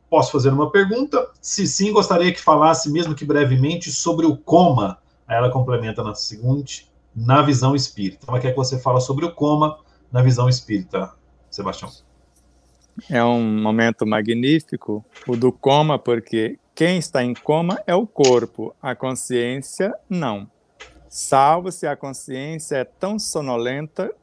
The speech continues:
Speaker 2: quanto o corpo, porque há casos que o corpo dorme, o perispírito desdobra trinta centímetros mais ou menos fora do corpo e dorme também, e a alma imatura, que não tem projeto nenhum, dorme junto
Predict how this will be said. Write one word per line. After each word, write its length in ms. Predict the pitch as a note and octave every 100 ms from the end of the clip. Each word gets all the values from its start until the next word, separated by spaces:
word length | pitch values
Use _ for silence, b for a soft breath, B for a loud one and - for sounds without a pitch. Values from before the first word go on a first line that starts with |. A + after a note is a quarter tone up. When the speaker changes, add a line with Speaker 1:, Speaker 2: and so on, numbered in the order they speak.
| _
Speaker 2:
quanto 380 | D3+ D3 D3+ G3
o 60 |
corpo, 560 | - C#3+ A#2 G#2+ - - _ _ _ _ -
porque 240 | A#2+ -
há 120 | -
casos 640 | - - C3 E3 F#3+ G3 -
que 120 | -
o 100 | C3
corpo 440 | - C3 B2+ B2 A2+
dorme, 720 | G#2+ A2 A2+ A#2+ D3 F3+ A#3+ _ _ _ _ _ -
o 120 | B2+
perispírito 680 | E3 D3 - - F3 F3+
desdobra 720 | D#3+ C#3 A#2+ B2+ B2 A#2+ A#2 A2+
trinta 340 | - D3 D3+ B2+
centímetros 600 | - B2 A#2 B2 B2 B2
mais 180 | A#2+ A2+
ou 60 |
menos 260 | A#2 A#2 A#2 _ _ _ _
fora 360 | _ C#3 C3 B2
do 120 | A#2+
corpo 360 | - C3+ D3+ D3
e 40 |
dorme 460 | A#2+ C3+ C#3 C3 B2
também, 560 | B2 A#2 A#2+ C3+ F#3 - _ _ _
e 100 | F3
a 80 | D#3+
alma 720 | C#3+ D3 D#3+ D#3+ D3 C3 B2
imatura, 680 | B2 C#3+ E3 - D#3+ F#3 G3
que 160 | - D3+
não 160 | D3
tem 200 | C3+ C3
projeto 460 | B2+ B2+ B2+ B2 D#3+
nenhum, 240 | F3+ F3+
dorme 580 | G#3 D#3+ D3 D3+ D#3+ E3
junto 540 | C#3 C3+ C#3+ - D#3+